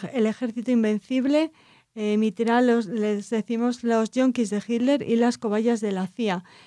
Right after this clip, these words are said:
El primero se adentra en la carrera de armas farmacológicas que inició Hitler en busca de la invulne-, invulnerabilidad y el segundo aborda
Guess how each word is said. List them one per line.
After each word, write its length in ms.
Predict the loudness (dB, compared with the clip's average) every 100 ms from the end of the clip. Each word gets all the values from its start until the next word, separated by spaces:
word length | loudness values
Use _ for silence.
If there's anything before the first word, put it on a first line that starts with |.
| _
El 120 | -12 -2
primero 320 | 2 2 2
se 100 | 0
adentra 460 | 0 0 0 -2
en 40 | -2
la 120 | -2
carrera 420 | -6 -4 -2 -2
de 100 | -2
armas 360 | -2 -2 -2 -4
farmacológicas 880 | -4 -4 -4 -4 -4 -6 -6 -6 -4
que 80 | -2
inició 380 | -2 -2 -6 -4
Hitler 400 | -4 0 0 -2 _ -20 -20 -6
en 120 | 0
busca 320 | 0 0 -4
de 100 | -2
la 400 | -2 -2 -2 -4 -10 -20 _ -2
invulne-, 720 | 0 2 2 2 2 0 -2 -6 -16 _ _
invulnerabilidad 1400 | -4 -2 -2 -2 -2 -4 -4 -4 -2 0 0 0 -2 -4 -16 _
y 60 | -6
el 80 | -2
segundo 380 | 0 2 2 4
aborda 520 | 4 4 2 0